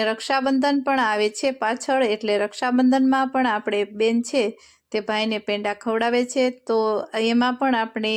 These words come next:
પેંડા ઘરે તમે ઇઝીલી, આસાનીથી તમે સરળ રીતે બનાવી શકો છો. તો તમે જોઈ શકો છો આપણો માવો તૈયાર થઈ ગયો છે. હજી આપણે માવાને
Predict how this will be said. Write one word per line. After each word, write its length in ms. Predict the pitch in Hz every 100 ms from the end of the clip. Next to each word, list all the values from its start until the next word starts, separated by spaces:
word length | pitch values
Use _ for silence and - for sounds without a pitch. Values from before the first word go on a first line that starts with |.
| 214 214
પેંડા 280 | 208 214
ઘરે 300 | 208 220 220
તમે 280 | 220 220 202 196
ઇઝીલી, 400 | 233 262 254 262 247 - -
આસાનીથી 600 | 226 240 269 254 262 269
તમે 240 | 220 208 202
સરળ 420 | - 247 254 247
રીતે 260 | 226 220 202
બનાવી 440 | 202 202 196 214
શકો 240 | 240 247 247
છો. 220 | 247 269 262 - _ _ _ _ _ _ _ _ _ _ _ -
તો 120 | 240
તમે 200 | 247 240
જોઈ 240 | 240 254 262
શકો 240 | 262 254
છો 140 | 247 262
આપણો 260 | 233 247 226 208
માવો 280 | 220 233 254 254
તૈયાર 320 | 208 214 208 -
થઈ 140 | 208
ગયો 200 | 208 233
છે. 160 | - 262
હજી 320 | 226 214 254
આપણે 240 | 247 247 226
માવાને 500 | 220 214 233 247